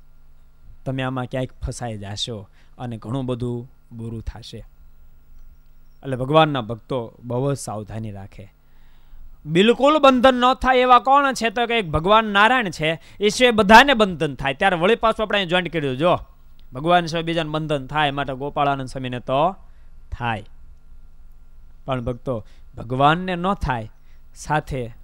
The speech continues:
લોયન તેરમું યાદ રાખો, એની સાથે જોડાયેલને પણ ન થાય, અખંડ એમાં વૃત્તિ રાખનારને ન થાય. તે ગોપાળાનંદ સ્વામી અને મહારાજ બે તો તત્વ જ અલગ છે ખાલી,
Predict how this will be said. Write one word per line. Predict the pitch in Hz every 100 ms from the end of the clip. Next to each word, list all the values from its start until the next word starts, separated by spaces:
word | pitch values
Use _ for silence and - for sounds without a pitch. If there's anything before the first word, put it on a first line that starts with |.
| -
લોયન | 123 143 151
તેરમું | 135 175 190 165
યાદ | 135 123
રાખો, | 123 113
એની | 127 151 165
સાથે | 139 143 - 143
જોડાયેલને | 120 127 135 135 135
પણ | - 123
ન | 131 151
થાય, | 135 120 107 - - -
અખંડ | - 170 165
એમાં | 151 147
વૃત્તિ | 131 147 147
રાખનારને | 127 131 - 139 131 120
ન | 120 147
થાય. | - 127 104 - - - -
તે | -
ગોપાળાનંદ | 135 131 127 147 160 156 139
સ્વામી | 131 127 147
અને | 147
મહારાજ | 117 113 107 131 143 120
બે | 110 120
તો | 127 139 170 - - - - - - - - - -
તત્વ | 208 - 262 247
જ |
અલગ | 196 208 208 175
છે | - 165
ખાલી, | 139 127 107